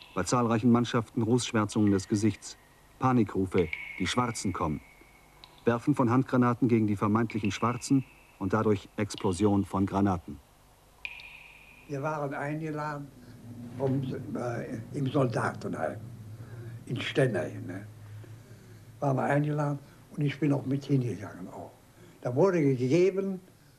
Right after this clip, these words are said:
Speaker 2: äh, weiß ich auch noch, der Raub der Sabinerin. <laughs> Und wer saß oben? Der Lose, mit ein paar Mätressen dabei, der Wilhelm, der Kronprinz, ne? Die Damen,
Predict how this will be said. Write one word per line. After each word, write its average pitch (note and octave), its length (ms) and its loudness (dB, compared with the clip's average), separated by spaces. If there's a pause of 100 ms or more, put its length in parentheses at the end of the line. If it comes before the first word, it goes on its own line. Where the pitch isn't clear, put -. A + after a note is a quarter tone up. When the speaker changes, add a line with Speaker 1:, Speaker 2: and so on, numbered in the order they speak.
(140)
Speaker 2:
äh, D3 540 2 (800)
weiß D3 220 0
ich - 140 -12
auch B2 280 -4
noch, F2+ 160 -12 (360)
der B2+ 140 0
Raub G3+ 400 2
der D#3+ 160 2
Sabinerin. D3 800 0 (120)
<laughs> - 760 -18
Und E3 180 -4
wer D3 160 2
saß E3 380 -2
oben? F3+ 500 -4 (380)
Der B2+ 100 -6
Lose, E3+ 520 2 (720)
mit A#2+ 120 -8
ein A#2 180 -10
paar C3+ 140 0
Mätressen C#3 640 -2
dabei, E3 480 -2 (600)
der B2 120 -2
Wilhelm, A#2+ 380 0 (460)
der C#3 100 -12
Kronprinz, A#2 540 -6 (120)
ne? F2+ 160 -12 (1300)
Die - 160 -20
Damen, B2+ 400 -4